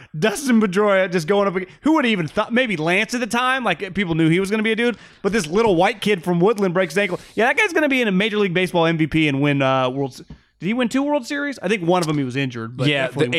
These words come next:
Speaker 1: them
Speaker 2: eighteen
Speaker 1: he
Speaker 2: World
Speaker 1: was playing.
Speaker 2: Series he wasn't, was it eighteen? Feels like a lifetime ago the Red Sox won a World Series. Eighteen.
Speaker 1: What about
Speaker 2: He,
Speaker 1: seven?
Speaker 2: he was not
Speaker 1: Didn't they, how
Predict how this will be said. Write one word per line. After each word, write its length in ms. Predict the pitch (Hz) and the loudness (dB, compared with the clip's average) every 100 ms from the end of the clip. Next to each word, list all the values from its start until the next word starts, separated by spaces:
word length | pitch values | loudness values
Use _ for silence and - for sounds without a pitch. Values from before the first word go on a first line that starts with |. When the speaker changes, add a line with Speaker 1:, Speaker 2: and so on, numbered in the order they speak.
| 180 | -2
Speaker 1:
them 40 | |
Speaker 2:
eighteen 140 | 127 151 | -2 0
Speaker 1:
he 40 | |
Speaker 2:
World 140 | 139 123 | 2 2
Speaker 1:
was 60 | |
playing. 100 | 131 | 2
Speaker 2:
Series 160 | 117 110 | 2 2
he 60 | 110 | 2
wasn't, 400 | 113 107 101 123 | 2 2 -2 -4
was 120 | 107 | 0
it 60 | |
eighteen? 380 | 117 139 135 147 | 0 0 -2 -2
Feels 180 | 147 135 | -2 -2
like 100 | 101 | 0
a 60 | 98 | 0
lifetime 360 | 117 - 98 | 0 -2 -4
ago 100 | 101 | -4
the 80 | 92 | -2
Red 160 | 101 - | -2 -2
Sox 200 | 95 - | -2 0
won 120 | 104 | 0
a 20 | |
World 140 | 98 | 0
Series. 320 | - 120 98 - | 0 0 0 0
Eighteen. 300 | 147 - 196 | -2 0 0
Speaker 1:
What 60 | |
about 100 | 170 101 | 0 0
Speaker 2:
He, 80 | |
Speaker 1:
seven? 380 | 131 185 139 101 - | 0 0 0 -8 -6
Speaker 2:
he 80 | 120 | -2
was 120 | 110 | 0
not 100 | 110 | 0
Speaker 1:
Didn't 80 | |
they, 60 | |
how 40 | 101 | 0